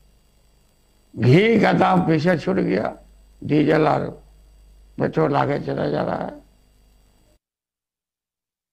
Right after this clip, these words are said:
इन चीजों के खिलाफ में पहले बढ़ा भी था, तो हम लोग साइकिल से शुरू किया था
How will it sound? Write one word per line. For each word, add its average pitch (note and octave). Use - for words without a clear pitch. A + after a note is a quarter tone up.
इन G#3+
चीजों G#3+
के A#3
खिलाफ E3
में C#3+
पहले F3
बढ़ा F3+
भी A3+
था, C3+
तो -
हम C#3
लोग D3+
साइकिल C#3
से C#3
शुरू D3+
किया B2+
था D3